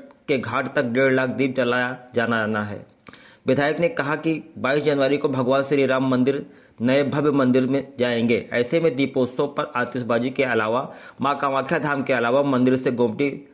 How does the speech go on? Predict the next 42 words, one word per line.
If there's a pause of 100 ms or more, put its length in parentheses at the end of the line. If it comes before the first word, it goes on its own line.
(240)
तट (120)
तक
विद्युत
झालरों
से
सजाया
जाएगा। (540)
पहले
वर्ष
यहां (220)
इक्यावन
हजार
दीप,
दूसरे
वर्ष
ग्यारह
हजार
दीप,
तीसरे
वर्ष (380)
दो
हज़ार
बाईस
में
यहां
इक्यावन
हजार (460)
दीप
जलाए
गए
हैं। (460)
रामनगरी
के
बाद
जनपद
में
मां
कामाख्या
धाम
में (120)
एक
लाख